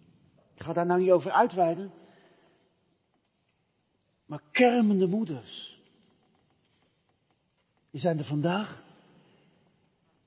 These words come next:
En die waren er toen dus ook. Huilende vaders trouwens ook.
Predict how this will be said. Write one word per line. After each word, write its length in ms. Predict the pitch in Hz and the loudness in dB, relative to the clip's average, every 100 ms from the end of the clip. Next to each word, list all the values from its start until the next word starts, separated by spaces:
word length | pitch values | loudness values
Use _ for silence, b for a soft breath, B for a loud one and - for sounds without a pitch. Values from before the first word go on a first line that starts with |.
| _ _ _ _ _ _ _ _ _ _ _ | _ _ _ _ _ _ _ _ _ _ _
En 80 | - | -8
die 100 | 156 | -2
waren 220 | 170 165 | 0 -2
er 80 | 147 | -4
toen 180 | - 196 | 2 4
dus 200 | 170 165 | 4 2
ook. 240 | 190 - - - - _ _ _ _ _ _ _ _ _ _ _ _ _ _ _ | -6 -10 -18 -20 -20 _ _ _ _ _ _ _ _ _ _ _ _ _ _ _
Huilende 440 | 143 165 156 139 | 0 0 0 -2
vaders 420 | 151 170 175 151 | 0 0 0 -6
trouwens 360 | - 170 165 156 | -4 -2 -2 -2
ook. 260 | 175 - | -4 -6